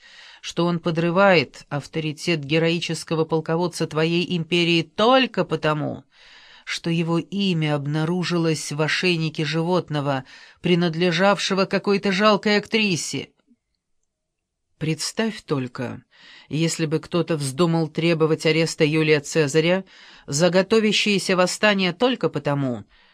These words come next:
что его имя выгравировано на ошейнике сторожевой собаки.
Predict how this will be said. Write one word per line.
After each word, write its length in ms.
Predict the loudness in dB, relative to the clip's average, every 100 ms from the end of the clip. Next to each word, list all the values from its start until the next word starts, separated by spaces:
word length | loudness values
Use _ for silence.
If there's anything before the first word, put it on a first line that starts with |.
| _
что 240 | -18 -10 -8
его 260 | -4 -4
имя 540 | -4 -2 0 0 -2 -6
выгравировано 1200 | -10 -2 -2 0 -2 2 2 2 2 2 2 0 _ _
на 220 | -2 0
ошейнике 680 | 0 0 0 2 0 0 -4
сторожевой 640 | -4 -4 -2 0 2 2 0
собаки. 720 | 0 2 2 0 -4 -16